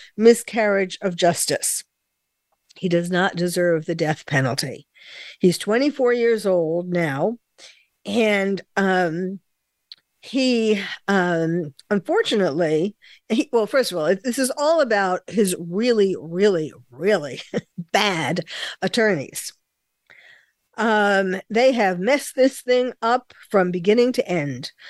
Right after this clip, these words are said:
The beginning, uh, at the beginning, how they messed it up was they got him to enter a guilty plea.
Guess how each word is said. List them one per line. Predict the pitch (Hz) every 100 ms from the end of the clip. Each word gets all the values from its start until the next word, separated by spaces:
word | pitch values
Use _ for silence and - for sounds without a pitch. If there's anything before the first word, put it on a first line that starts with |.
| - - 196
The |
beginning, | 185 196 180 320 226 180 190 -
uh, | 180 190 185 180 170 156 - 143
at | 180 226 -
the |
beginning, | 190 190 302 302
how | 214 190
they | 175
messed | 175 160 -
it | 151
up | 143 190 220 _ - - - _
was | 208 220 202 196 226 - - -
they | 214 220 214
got | 202 220 247 247
him | 247 247 240
to | - 214 214
enter | 233 254 247 -
a | 202
guilty | 165 233 269 202 180
plea. | - 160 113 -